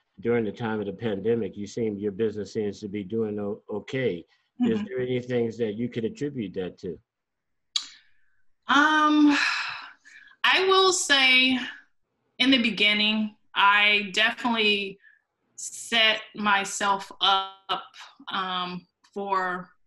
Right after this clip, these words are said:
Speaker 2: situations like this, for hard times. I planned for it. Um, I always,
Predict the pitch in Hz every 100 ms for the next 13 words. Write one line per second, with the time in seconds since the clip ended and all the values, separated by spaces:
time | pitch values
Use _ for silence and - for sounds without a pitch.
0 | _ _ - 247 - 196 196 185 180 180
1 | 175 170 139 147 - 196 202 185 175 170
2 | 143 151 180 - _ - 190 - 202 196
3 | 196 - 196 208 233 220 - _ _ _
4 | - 196 185 180 180 185 185 185 185 190
5 | 190 185 185 180